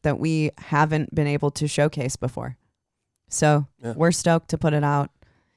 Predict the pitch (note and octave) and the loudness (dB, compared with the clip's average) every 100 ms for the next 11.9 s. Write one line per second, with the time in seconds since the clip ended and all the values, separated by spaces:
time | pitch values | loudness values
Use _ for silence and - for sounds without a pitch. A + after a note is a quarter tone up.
0 | _ _ A#2+ B2+ D3+ E3+ E3 C#3+ C#3 F#3+ | _ _ -10 -8 -4 2 4 6 6 4
1 | E3 B2 A#2+ F3 E3+ A2 B2 B2 A#2+ A2+ | 4 4 4 4 2 0 -2 0 0 2
2 | A2+ A2+ A2 G2 G2 G#2 - G#2 - - | 0 0 -2 -2 -6 -8 -10 -10 -12 -10
3 | G#2 G2+ G2 G3 G3+ G3+ G3 A3+ A#3 F#3+ | -6 -6 -2 0 2 4 4 4 2 0
4 | G#3 A3 A3+ A3+ G3 - - F#3 G3+ - | 0 -2 0 -2 -4 -8 -2 2 2 2
5 | A3+ G3 E3 E3+ F3 D#3+ C#3+ D#3+ - - | 0 2 2 2 2 2 2 2 -4 -4
6 | F3 E3 D#3+ - D3+ D3+ D3 C#3 C#3 - | 0 2 2 0 0 2 2 -2 -8 -12
7 | _ _ _ _ _ _ _ _ - - | _ _ _ _ _ _ _ _ -10 -10
8 | - - E3 D#3+ - - A3+ A3+ G3+ G3 | -8 -2 -2 -2 -6 2 4 4 4 6
9 | F3 D#3+ E3 F3 D#3+ D#3+ D#3+ D3+ C#3+ - | 6 4 4 2 0 4 4 4 2 -2
10 | D3+ C#3+ - - C#3+ C#3 C#3 - - - | 0 0 -2 -2 0 0 -2 -8 -10 -4
11 | C#3 C#3 C3+ C3+ - E3+ C#3+ C3 | 0 0 0 -2 -4 -2 0 -2